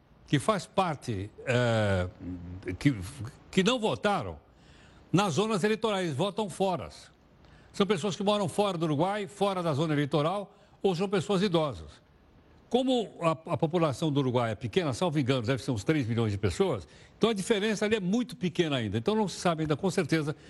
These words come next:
se continua a centro-esquerda, que hoje governa o Uruguai, ou se assume a centro-direita. Vamos acompanhar. O detalhe, foram lançadas hoje novas carteirinhas estudantis, mas agora não mais de papel e tinta,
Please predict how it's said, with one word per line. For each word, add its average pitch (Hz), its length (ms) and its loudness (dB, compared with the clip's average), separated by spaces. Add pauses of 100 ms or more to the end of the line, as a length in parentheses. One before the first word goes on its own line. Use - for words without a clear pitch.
(380)
se 180 320 2
continua 220 800 0
a 139 40 -8
centro-esquerda, 147 840 -2 (140)
que 92 100 -2
hoje 98 240 2
governa 92 340 2
o 110 40 2
Uruguai, 196 380 0
ou 202 200 -2
se - 100 -8
assume 160 460 0 (300)
a 117 100 4
centro-direita. 123 800 0
Vamos 160 260 0
acompanhar. 131 500 -2 (1600)
O 220 100 4
detalhe, 135 440 0 (760)
foram 247 320 0
lançadas 135 600 0
hoje 131 340 -2 (560)
novas 165 300 2
carteirinhas 147 520 2
estudantis, 135 540 -2
mas 151 200 0
agora 143 320 0
não 151 160 0
mais 143 220 0
de 143 80 -4
papel 120 520 -2 (220)
e 107 120 2
tinta, 156 360 2